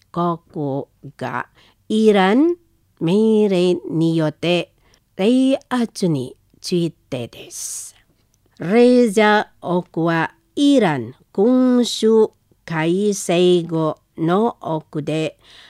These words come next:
ファラピ王子第二の皇帝でした。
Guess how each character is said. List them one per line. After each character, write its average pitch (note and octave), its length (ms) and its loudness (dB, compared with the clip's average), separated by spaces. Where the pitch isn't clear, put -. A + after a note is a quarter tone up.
フ A3+ 80 0
ァ C#4 260 2
ラ D4+ 180 0
ピ C#3+ 380 -4
王 G#3 500 -2
子 F3 460 -4
第 F3+ 520 -2
二 F#3 260 2
の E3+ 360 0
皇 C#4 180 -4
帝 C3+ 420 -8
で D3+ 140 -10
し - 140 -10
た。 - 300 -20